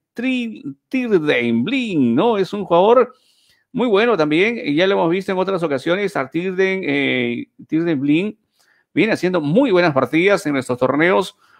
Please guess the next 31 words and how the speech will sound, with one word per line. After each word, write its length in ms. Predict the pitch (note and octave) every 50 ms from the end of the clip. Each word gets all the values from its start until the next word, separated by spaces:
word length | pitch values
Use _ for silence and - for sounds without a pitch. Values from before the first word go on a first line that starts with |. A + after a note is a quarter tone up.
| _ _ _ _
ha 100 | - -
demostrado 460 | C#3+ E3+ E3 C#3 C3 - D3 D#3+ F3 D#3+
tener 240 | D3 C#3 D#3 E3
mucha 440 | C#3+ D3 D3+ E3+ F#3+ A3 A3 A3 G3+
calidad, 520 | E3 D3 C3 C3 C3 C#3 E3 G3+ A3 - _ _ _ _ _ _ _ _ _
¿no? 260 | - B2+ D#3 A3 A3 G#3
Y 120 | - B2+
creo 280 | B2 E3 F3 G3 F#3+ E3
que 80 | E3
este 180 | E3+ F3 - F#3+
par-, 300 | F3+ E3+ D3 C#3+ C3 C#3 _ -
este 380 | - C#3+ D3 - F3 F3+ F3 D3
torneo 360 | C#3+ C#3 C3+ C#3+ D#3+ F3 F3
promete 340 | D#3+ D3+ C#3 C#3 D3 - C#3+
mucho. 360 | B2+ A2 G2 - - F2 - _ _ _ _ _ _ _ _ _
Bien, 260 | - - A#2 G3+ G#3
ya 60 | D3+ C3+
están 180 | C#3 F#3 G3
en 60 | F3+
la 100 | D#3 C#3
recta 260 | C3 D#3+ F3+ E3+ F3 C#3+
final, 540 | - C3+ D#3+ A#3 A3+ G3 G3 A3 A3 - _ _ _ _ _ _ _ _ _ _
ya 140 | - C3+ D#3
finales, 720 | D3+ - C3 D3 G3 F#3+ F3 F3 F#3 F#3+ F#3 - - _ _
Tirden 300 | - F#3 F3+ F3 E3+ D#3
Blin 160 | D3+ E3+ F#3
con 120 | F3 E3+ D3+
diecisiete 360 | C#3 C3 B2+ - F3 E3+ E3+
segundos, 600 | C#3 - C#3 E3 G#3 G#3+ F#3+ F3 F3 E3+ - -
lo 120 | C#3 C3 B2
cual, 340 | - D#3 E3 F3 F3 E3